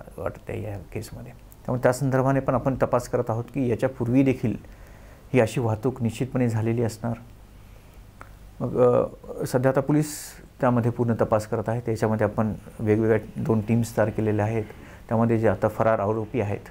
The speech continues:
त्यांच्या शोधात एक टीम आहे, त्याचबरोबर हे पुढे ज्या जिल्ह्यामध्ये दारू विक्रीवर प्रतिबंध आहे तिथे हे कोण कोण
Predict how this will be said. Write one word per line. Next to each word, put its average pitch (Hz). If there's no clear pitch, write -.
त्यांच्या 107
शोधात 110
एक 117
टीम 113
आहे, 110
त्याचबरोबर 117
हे 147
पुढे 135
ज्या 117
जिल्ह्यामध्ये 113
दारू 110
विक्रीवर 135
प्रतिबंध 131
आहे 104
तिथे 143
हे 156
कोण 147
कोण 131